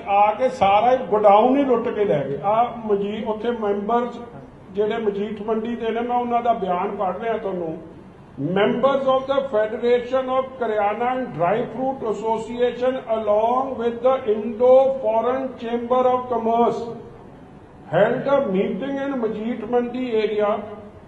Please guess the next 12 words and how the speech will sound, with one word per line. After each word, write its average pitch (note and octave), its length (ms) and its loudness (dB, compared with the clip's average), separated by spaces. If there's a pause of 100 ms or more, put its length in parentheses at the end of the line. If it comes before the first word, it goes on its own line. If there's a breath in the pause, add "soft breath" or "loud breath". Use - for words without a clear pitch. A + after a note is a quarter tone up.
(440)
for B3+ 200 6 (140)
expressing A#3 840 -4 (160)
concern A#3 760 0 (140)
over A#3 360 4 (240)
yesterday's A#3+ 840 0
incident۔ G3 520 -4 (1080)
اگے G3+ 320 2
سنو B3 300 -2
جی C#4+ 80 -6
کی B3 280 -6
کہندے A3+ 340 -2
ہیں۔ - 80 -4